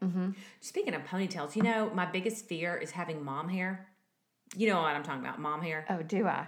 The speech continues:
Speaker 1: Yeah.
Speaker 2: Um, it's like, I just don't ever wanna look like I have
Speaker 1: No,
Speaker 2: mom
Speaker 1: I
Speaker 2: hair.
Speaker 1: tell Leslie that all the time.
Speaker 2: Well, I remember going into my hairdresser in Nashville who did my hair, Kelly Mason, uh, Greenpeace Salon.
Speaker 1: <laughs>
Speaker 2: Uh, anyway,
Speaker 1: Greenpeace.
Speaker 2: yeah, so he, um,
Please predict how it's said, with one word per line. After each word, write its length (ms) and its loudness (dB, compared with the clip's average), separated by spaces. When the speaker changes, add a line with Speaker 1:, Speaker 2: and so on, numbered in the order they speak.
Speaker 1:
Yeah. 280 -2
Speaker 2:
Um, 320 2
it's 100 -10
like, 140 -6
I 40 -2
just 200 -2
don't 160 2
ever 100 0
wanna 200 0
look 180 -2
like 180 -4
I 60 -4
have 100 -4
Speaker 1:
No, 120 4
Speaker 2:
mom 160 6
Speaker 1:
I 80 6
Speaker 2:
hair. 80 4
Speaker 1:
tell 160 4
Leslie 320 2
that 140 0
all 140 0
the 80 2
time. 340 -8
Speaker 2:
Well, 140 2
I 140 6
remember 400 6
going 320 0
into 840 -2
my 120 -2
hairdresser 420 0
in 140 0
Nashville 380 -2
who 100 -6
did 140 -4
my 100 0
hair, 360 -4
Kelly 260 -2
Mason, 400 -4
uh, 140 2
Greenpeace 420 0
Salon. 540 2
Speaker 1:
<laughs> 40 0
Speaker 2:
Uh, 380 6
anyway, 300 4
Speaker 1:
Greenpeace. 20 -
Speaker 2:
yeah, 260 2
so 640 4
he, 400 -2
um, 500 0